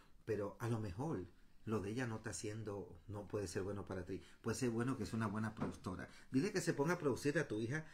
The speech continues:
que sería mejor para ella. Ese es mi consejo final. Y buena suerte, que Dios la bendiga. Vamos a ver qué dice por ahí los otros consejos. Déjame seguir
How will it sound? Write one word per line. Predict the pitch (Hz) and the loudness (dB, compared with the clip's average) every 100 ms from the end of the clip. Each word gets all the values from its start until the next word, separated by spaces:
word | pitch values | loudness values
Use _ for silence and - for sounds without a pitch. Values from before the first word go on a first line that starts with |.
| - - | -14 -4
que | 113 | 2
sería | 117 117 131 | 6 6 4
mejor | 120 110 107 | 0 0 -2
para | 110 104 | -2 -2
ella. | 65 62 - - - - | -2 -4 -6 -10 -20 -6
Ese | 123 147 | -2 0
es | |
mi | 147 | 0
consejo | 127 117 113 113 - | 0 0 0 0 0
final. | 110 98 - - | -2 -2 6 8
Y | 170 | 10
buena | 127 120 170 | 10 10 6
suerte, | - 131 139 175 - - - - | 6 2 4 2 0 -4 -18 4
que | 127 | 6
Dios | 110 113 | 8 8
la | 143 | 6
bendiga. | 151 107 107 113 98 - - - | 4 2 2 2 -2 -8 -16 -2
Vamos | 113 156 | 2 4
a | 160 | 4
ver | 170 | 4
qué | 139 | 4
dice | 127 156 165 | 4 4 2
por | 131 113 | 4 6
ahí | 123 214 - | 8 6 8
los | 135 127 143 | 6 8 6
otros | 143 139 | 4 2
consejos. | 120 107 180 196 190 | 2 2 4 4 4
Déjame | 135 160 | 4 4
seguir | 156 123 131 196 | 4 4 4 0